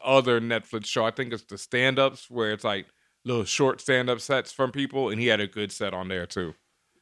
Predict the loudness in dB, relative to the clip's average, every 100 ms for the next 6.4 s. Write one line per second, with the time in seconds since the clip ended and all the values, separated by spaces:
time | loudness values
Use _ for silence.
0 | _ 2 4 4 4 6 6 6 4 2
1 | 2 2 4 2 2 2 2 0 0 2
2 | 4 2 4 2 2 -4 -4 _ _ _
3 | 2 4 4 6 8 8 8 4 0 -2
4 | -4 -4 -6 -4 -6 -6 -4 -4 -4 -6
5 | -6 -8 -8 -8 -8 -10 -8 -8 -10 -16
6 | -20 _ -14 -14